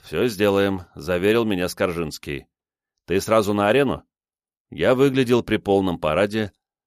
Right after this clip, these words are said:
однако планы были другие. «Нет, надо кое-куда заглянуть».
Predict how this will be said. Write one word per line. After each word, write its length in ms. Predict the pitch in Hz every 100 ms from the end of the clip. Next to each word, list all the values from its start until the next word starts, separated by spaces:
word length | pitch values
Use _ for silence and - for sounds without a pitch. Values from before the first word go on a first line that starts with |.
| _ _
однако 480 | 78 73 120 143 160
планы 380 | 92 90 113
были 240 | 101 85 85
другие. 540 | 80 98 87 71 67 _ _ _ _ _ _ _
«Нет, 440 | - 147 98 - -
надо 280 | 104 113 107
кое-куда 500 | - 110 101 107 101
заглянуть». 640 | 90 92 113 101 71 -